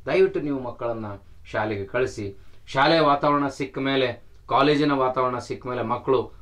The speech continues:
ಆ learning ಮತ್ತು ಸ್ನೇಹದ ಜೊತೆಗೆ ಕೊರೋನಾ ಭೀತಿಯಿಂದ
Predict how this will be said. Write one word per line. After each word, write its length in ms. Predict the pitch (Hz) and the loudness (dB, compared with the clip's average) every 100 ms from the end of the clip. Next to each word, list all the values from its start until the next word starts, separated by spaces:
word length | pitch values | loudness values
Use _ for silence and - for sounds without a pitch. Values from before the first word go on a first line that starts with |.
| - | -10
ಆ 100 | 101 | -4
learning 640 | 98 123 147 165 170 156 - - - | 0 2 4 4 4 2 0 -14 -14
ಮತ್ತು 200 | 107 117 | -8 -8
ಸ್ನೇಹದ 440 | - 127 135 139 | -6 -2 0 0
ಜೊತೆಗೆ 540 | 117 117 127 120 110 - - - | -2 -2 -2 0 -2 -4 -16 -14
ಕೊರೋನಾ 320 | - 113 120 | -4 0 0
ಭೀತಿಯಿಂದ 500 | 113 113 113 113 110 | -2 -4 -4 -4 -4